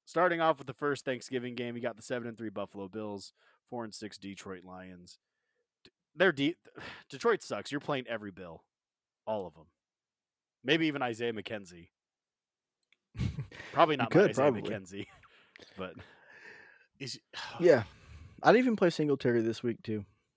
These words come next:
Speaker 1: Singletary's been good lately. He's been scoring
Speaker 2: Mm-hmm.
Speaker 1: touchdowns.
Speaker 2: He has been.
Speaker 3: I think I have Detroit winning the game.
Speaker 1: Really?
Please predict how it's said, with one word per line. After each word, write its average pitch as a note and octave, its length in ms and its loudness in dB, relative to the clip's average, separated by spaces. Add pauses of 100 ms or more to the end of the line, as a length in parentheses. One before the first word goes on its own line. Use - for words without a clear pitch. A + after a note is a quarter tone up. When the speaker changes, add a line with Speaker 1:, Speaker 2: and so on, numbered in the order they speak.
(160)
Speaker 1:
Singletary's E4 480 2
been A3 80 -2
good F3+ 200 4
lately. G2+ 380 -2
He's C3 160 -8
been G#3+ 80 -6
scoring G#3+ 260 -2
Speaker 2:
Mm-hmm. D#3 140 0
Speaker 1:
touchdowns. D#3+ 480 -4 (220)
Speaker 2:
He E3+ 140 -4
has G3+ 220 -2
been. C#3+ 260 -8 (1000)
Speaker 3:
I B2 80 -12
think D3+ 420 -14
I G#2+ 80 -8
have F#2+ 240 -10
Detroit F#2 380 -10
winning E2 280 -16
the D2+ 80 -18
game. - 260 -18 (1400)
Speaker 1:
Really? B2+ 480 -10